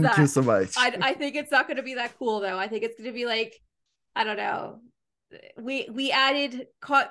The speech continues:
Speaker 2: climate change or something into the game. <laughs>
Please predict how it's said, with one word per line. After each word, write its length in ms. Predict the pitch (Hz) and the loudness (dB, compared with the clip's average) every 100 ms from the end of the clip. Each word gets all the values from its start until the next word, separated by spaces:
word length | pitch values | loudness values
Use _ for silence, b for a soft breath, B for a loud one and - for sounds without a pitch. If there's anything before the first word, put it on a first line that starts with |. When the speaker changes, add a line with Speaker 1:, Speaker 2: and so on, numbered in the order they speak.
| - | -4
Speaker 2:
climate 360 | 285 254 240 | 0 0 -2
change 460 | 240 220 196 180 185 | -8 -8 -8 -10 -10
or 120 | - 214 | -8 -6
something 340 | 214 208 202 | -6 -6 -6
into 260 | 190 202 - | -6 -8 -4
the 80 | - | -2
game. 420 | 202 180 247 | 0 2 2
<laughs> 40 | 220 | 2